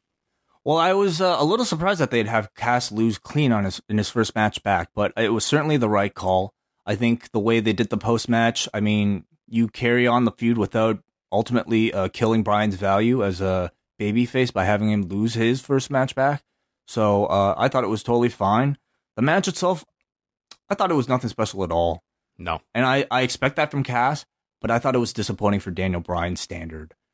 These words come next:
Speaker 1: You know, um, I, I can say that I've been a little underwhelmed by Bryan's return thus far.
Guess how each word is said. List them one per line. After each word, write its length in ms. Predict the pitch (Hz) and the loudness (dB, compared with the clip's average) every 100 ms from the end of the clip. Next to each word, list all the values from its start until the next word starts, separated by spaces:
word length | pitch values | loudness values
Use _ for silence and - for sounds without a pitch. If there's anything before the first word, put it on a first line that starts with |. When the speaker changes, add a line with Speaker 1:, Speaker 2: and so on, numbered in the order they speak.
| _ _ | _ _
Speaker 1:
You 120 | 92 | -2
know, 300 | 90 82 80 - | 0 -2 -6 -2
um, 460 | 90 92 90 85 - _ _ _ _ _ _ - | 2 2 0 -6 -14 _ _ _ _ _ _ -6
I, 120 | 110 - | -4 -4
I 80 | |
can 160 | 143 143 | -4 -6
say 180 | - 196 | -6 -4
that 140 | 175 | -4
I've 140 | 135 120 | -4 -4
been 120 | 113 | -4
a 60 | |
little 280 | 104 117 151 | -4 -2 -2
underwhelmed 520 | 135 127 123 170 110 | -2 -2 -2 -2 -4
by 180 | 82 92 | -2 -4
Bryan's 340 | 85 98 98 95 | 0 0 0 -2
return 300 | 87 98 90 | -4 -4 -4
thus 180 | 80 | -6
far. 340 | - - 76 | -10 -12 -12